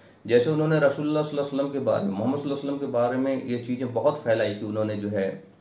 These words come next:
ए, एक से ज़्यादा शादियाँ की और एक से सा-, ज़्यादा शादी करने का जो है, ए, गलत गलत दुष्प्रचार किया, जबकि ये उनके धर्म में पहले से भी मौजूद है एक से ज़्यादा शादियाँ।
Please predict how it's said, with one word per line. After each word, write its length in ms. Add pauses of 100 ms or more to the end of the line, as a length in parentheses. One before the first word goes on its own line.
(600)
ए, 340
एक 180
से 120
ज़्यादा 300
शादियाँ 460
की 440 (680)
और 400
एक 280
से 80
सा-, 280
ज़्यादा 340
शादी 500 (320)
करने 300
का 160
जो 140
है, 520 (340)
ए, 440 (120)
गलत 180
गलत 560
दुष्प्रचार 600
किया, 480
जबकि 280
ये 200
उनके 800
धर्म 260
में 180
पहले 240
से 120
भी 100
मौजूद 440
है 140
एक 60
से 80
ज़्यादा 240
शादियाँ। 400